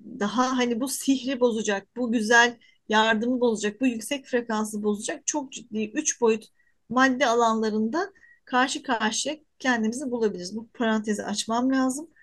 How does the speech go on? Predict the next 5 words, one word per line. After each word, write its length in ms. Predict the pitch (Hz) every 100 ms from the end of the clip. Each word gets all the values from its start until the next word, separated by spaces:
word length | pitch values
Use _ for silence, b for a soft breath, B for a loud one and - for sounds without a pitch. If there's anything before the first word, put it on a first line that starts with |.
| b b b _ -
Ee, 160 | 196 185
onun 280 | 220 269
dışında 440 | 214 - 214 311 294
zaten 580 | 233 269 302 285 359 _ _
Neptün 560 | 196 226 240 - 302